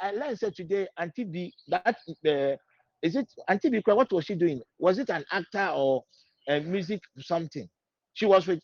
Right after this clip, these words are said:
Reverend Obofo. I learned she has been sacked because she was in charge of, uh, of the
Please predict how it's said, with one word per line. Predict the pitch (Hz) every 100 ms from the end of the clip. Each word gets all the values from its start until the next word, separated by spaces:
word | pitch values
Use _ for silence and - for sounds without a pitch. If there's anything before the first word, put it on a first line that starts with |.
| -
Reverend | 196 226 240 196
Obofo. | 160 180 143 131 _ _ _ _ _
I | 151
learned | 196 254 -
she |
has | 165 143
been | 143
sacked | 170 143 _ _ - - _ _ _ _ _ _ _ _ _ _
because | 165 180 -
she | 294
was | 262 208
in | 185 180
charge | 202 202
of, | 151 135
uh, | 135
of | - 143 147 131 _ _ _ _
the | 135 147 131